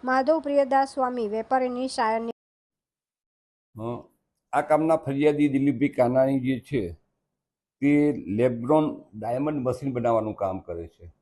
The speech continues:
Speaker 2: આ કામના જે બે આરોપી જે છે, એ ગિરીશભાઈ અને માધવ પ્રિયદાસ સ્વામી, એ બંને આ કામના ફરિયાદીને ત્યાં એમની ફેક્ટરી ત્યાં ઉપર મળેલા અને એમને ત્યાં પાંચ મશીન એમને ખરીદ કરવા છે,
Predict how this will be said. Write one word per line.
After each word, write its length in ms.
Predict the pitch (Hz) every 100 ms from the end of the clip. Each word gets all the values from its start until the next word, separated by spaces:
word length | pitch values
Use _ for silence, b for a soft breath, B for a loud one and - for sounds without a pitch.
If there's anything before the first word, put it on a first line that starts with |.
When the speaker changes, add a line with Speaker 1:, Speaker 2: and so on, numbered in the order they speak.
| _ _ _ _ _ -
Speaker 2:
આ 60 |
કામના 360 | 127 143 147 151
જે 200 | 147 147
બે 360 | 147 147 147 -
આરોપી 440 | 123 139 147 143
જે 220 | 135 135
છે, 360 | 135 123 92 87 _ _ _ _ _
એ 240 | 117 135
ગિરીશભાઈ 600 | 117 123 151 143 131 156
અને 180 | 117 135
માધવ 320 | 135 120 123
પ્રિયદાસ 360 | 143 139 131 131
સ્વામી, 480 | - 123 117 98 87 _ _ _ _ -
એ 80 | 143
બંને 400 | 135 139 151 160
આ 220 | - 135
કામના 320 | - 143 147
ફરિયાદીને 600 | 143 131 127 143 143 143
ત્યાં 240 | 139 143 139
એમની 240 | 139 143
ફેક્ટરી 580 | - 127 107 143 139 127
ત્યાં 260 | - 131
ઉપર 140 | 123 127
મળેલા 500 | 127 139 160 135 156 - _ _ _ -
અને 100 | 131
એમને 340 | - 127 143
ત્યાં 320 | 143 139 143 -
પાંચ 300 | 127 135 131
મશીન 340 | 123 120 143
એમને 220 | 135 139
ખરીદ 380 | 135 123 135 -
કરવા 300 | 139 139 131
છે, 340 | - 101 90